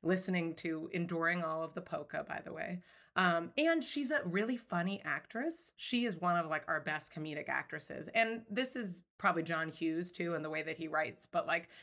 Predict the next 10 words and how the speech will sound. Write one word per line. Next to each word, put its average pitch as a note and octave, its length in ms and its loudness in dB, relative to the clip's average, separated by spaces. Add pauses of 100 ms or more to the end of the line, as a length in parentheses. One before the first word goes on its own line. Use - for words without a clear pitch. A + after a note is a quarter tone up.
she's C4 240 4
reining C#4+ 360 2
it G3 100 2
in. E3 300 2
Like, F3 140 -2
she's G3 320 -2
giving A3+ 300 2
a E3 80 4
real D3+ 320 -2
performance. - 840 -8